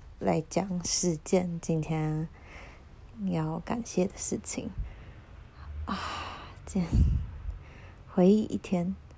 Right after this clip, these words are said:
那好的，请问一下，我今天早上做了什么呢？感谢今天早上天气，哎，不行欸。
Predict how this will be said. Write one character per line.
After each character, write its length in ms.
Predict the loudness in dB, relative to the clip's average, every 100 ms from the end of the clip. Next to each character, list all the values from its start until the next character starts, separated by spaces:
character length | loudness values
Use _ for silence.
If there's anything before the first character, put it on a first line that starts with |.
| -4
那 40 |
好 240 | -2 0 0
的， 360 | 2 4 4 0
请 280 | -2 2
问 100 | 4
一 80 | 4
下， 480 | 2 -2 -2 -2 -2 -6 -14 -18 -14
我 40 | -6
今 180 | 4 4
天 40 |
早 140 | 4 -2
上 160 | -2 -2
做 180 | 2 2
了 80 | 0
什 140 | 0
么 100 | 2
呢？ 460 | 4 4 4 2 0 -4 -6 -6 -8 -16 -18 -20 -20 -20 -20 -20 -20 -20 -20 -20 -20 -20 -16 -4
感 580 | 0 2 2 2 0
谢 640 | 0 2 4 6 6 4 2
今 720 | 0 2 4 4 4 4 4
天 840 | 2 2 4 4 4 2 2 0
早 460 | -2 -6 -4 -4 -6
上 500 | -8 0 2 4 2 -2 -12 -14 -14 -14 -16 -16
天 460 | -2 2 4 4 2
气， 800 | -2 2 4 4 4 2 -2 -4 -8 -12 -12 -10 -10 -10 -12 -12 -10 -2
哎， 260 | 6 6 6 -2 -10 -10 -10 -8 -8 -10 -6
不 80 | 0
行 280 | 0 2 -2
欸。 100 | -2